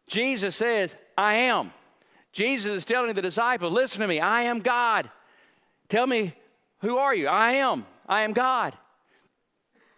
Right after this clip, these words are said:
And then he says, "Because he is God, do not be afraid." You put those two together. If Jesus simply said, "Do not be afraid," well, I'm gonna be afraid. I'm, I see a storm. But Jesus puts them together. He says, "I am.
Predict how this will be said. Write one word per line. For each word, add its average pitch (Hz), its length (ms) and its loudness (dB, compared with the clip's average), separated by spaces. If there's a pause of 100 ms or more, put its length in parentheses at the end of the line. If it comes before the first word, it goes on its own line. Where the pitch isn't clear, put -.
(120)
And 190 160 0
then 269 140 0
he 294 80 -2
says, 196 720 -4 (200)
"Because 226 460 0
he 233 160 -2
is 175 140 -2
God, 196 420 0 (560)
do 226 160 -2
not 220 200 2
be 220 100 2
afraid." 233 480 -2 (680)
You 226 140 -4
put 294 180 -2
those 262 220 2
two 247 180 -4
together. 220 480 -2 (600)
If 240 180 0
Jesus 269 380 -2
simply 240 260 -2
said, 220 180 -2
"Do 240 120 -2
not 226 180 2
be 294 80 0
afraid," 226 560 -2
well, 220 180 2
I'm 226 140 2
gonna 269 160 0
be 240 100 0
afraid. 240 380 0
I'm, 196 240 0
I 185 80 0
see 240 180 -4
a 202 60 -2
storm. 262 480 -2 (720)
But 208 100 -2
Jesus 254 360 -2
puts 233 260 -2
them 220 160 -2
together. 220 400 0
He 190 100 -2
says, 220 240 -2
"I 226 220 4
am. 254 320 2